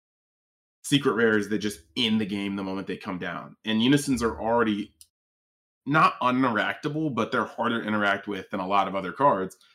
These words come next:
So they generally have stipulations onto how strong they are. So when you make an S E R unison, you know you're gonna get a card that can't end the game,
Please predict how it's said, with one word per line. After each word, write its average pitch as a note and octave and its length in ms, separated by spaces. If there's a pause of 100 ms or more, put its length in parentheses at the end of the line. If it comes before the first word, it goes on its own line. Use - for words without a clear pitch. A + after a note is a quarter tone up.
(140)
So G#2 460
they G#2 260
generally G#2+ 400
have G2+ 180
stipulations G2 680
onto F2+ 220
how F#2 140
strong A2 400
they F#2 120
are. E2+ 200
So A2 160
when A2 120
you A#2 80
make E3 180
an B2+ 160
S C3 240
E B2 80
R A2 100
unison, G2+ 480
you G#2+ 100
know B2 100
you're C3 120
gonna B2 160
get A2+ 100
a G2+ 60
card A2+ 320
that - 180
can't A2 200
end G#2+ 100
the F#2 80
game, G2+ 320